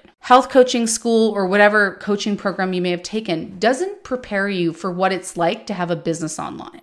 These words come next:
It's a mystical beast. <laughs> And it's because online business requires people to show up in a certain type of way that you probably didn't expect, right? It's not just as simple as going online and being like, "Yeah, I'm a health coach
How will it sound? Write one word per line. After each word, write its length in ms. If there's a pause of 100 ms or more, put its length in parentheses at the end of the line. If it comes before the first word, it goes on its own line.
It's 140
a 40
mystical 400
beast. 500
<laughs> 760
And 160
it's 160
because 640 (160)
online 400
business 400
requires 680
people 320
to 80
show 320
up 340
in 100
a 80
certain 440
type 280
of 160
way 420 (280)
that 140
you 180
probably 440
didn't 300
expect, 680 (160)
right? 300
It's 180
not 240
just 180
as 100
simple 640
as 360
going 340
online 400
and 80
being 160
like, 160
"Yeah, 120
I'm 120
a 60
health 280
coach 520